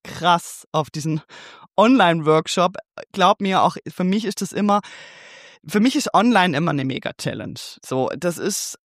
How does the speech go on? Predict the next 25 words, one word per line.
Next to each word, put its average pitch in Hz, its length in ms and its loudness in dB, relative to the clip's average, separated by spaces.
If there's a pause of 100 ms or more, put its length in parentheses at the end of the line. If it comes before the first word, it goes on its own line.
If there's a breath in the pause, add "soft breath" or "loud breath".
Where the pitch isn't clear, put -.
einfach, 175 340 0
wie 175 40 -2
es - 120 -4
ist, - 260 -2
ja. 135 340 2
Ich - 180 -8
bin 185 140 -2
live, 170 380 4
super, - 520 0
ich - 140 -6
kann 190 160 -2
mich 190 100 -4
vor 185 120 -2
große - 420 2
Gruppen - 300 -2
stellen, 170 380 2
ich 165 120 -8
kann 175 160 -2
mit 165 100 -4
großen 190 320 0
Gruppen 175 240 -2
einen 170 140 0
Workshop 165 340 2
machen, 156 340 -2
live. 147 520 2